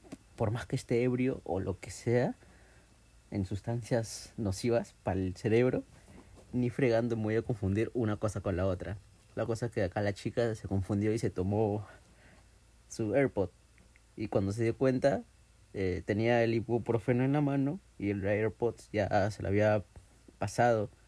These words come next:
Y al parecer, el, con el AirPod, porque todavía lo tenía sincronizado al celular,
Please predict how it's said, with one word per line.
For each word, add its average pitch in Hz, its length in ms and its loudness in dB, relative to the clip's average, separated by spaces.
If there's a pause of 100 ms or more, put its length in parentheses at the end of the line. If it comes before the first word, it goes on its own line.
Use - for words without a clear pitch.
(800)
Y 113 300 -2
al 101 120 0
parecer, 107 460 2
el, 113 260 0
con 110 140 -2
el 107 120 0
AirPod, 123 460 -2
porque 92 220 -4
todavía 92 260 -2
lo 117 100 -2
tenía 110 360 -2
sincronizado 90 520 -4
al 107 80 -2
celular, 104 400 -2